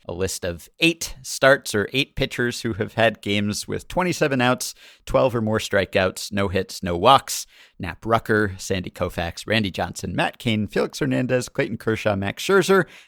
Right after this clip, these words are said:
and now John Means. And this is the first Orioles solo no-hitter since all the way back to nineteen sixty-nine when Jim Palmer did it.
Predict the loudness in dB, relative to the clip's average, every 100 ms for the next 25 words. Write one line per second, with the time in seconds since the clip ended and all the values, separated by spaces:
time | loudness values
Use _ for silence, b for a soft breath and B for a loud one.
0 | -6 -2 2 2 2 0 -6 -4 -2 -2
1 | -2 -4 -6 -8 -12 -10 -10 -10 -10 -10
2 | -10 -10 -10 -6 0 0 0 -6 b b
3 | b 0 2 4 4 2 -2 0 2 6
4 | 6 6 2 -4 0 0 4 4 4 2
5 | b b b -8 -4 -4 -4 -8 -6 -2
6 | 0 0 -4 -4 -6 -6 -10 -20 _ _
7 | -16 -10 -6 -4 -4 -4 -6 -8 -10 -12
8 | -8 -2 -2 -2 -6 -8 -8 -6 -8 -8
9 | -8 -6 -2 0 0 -2 0 0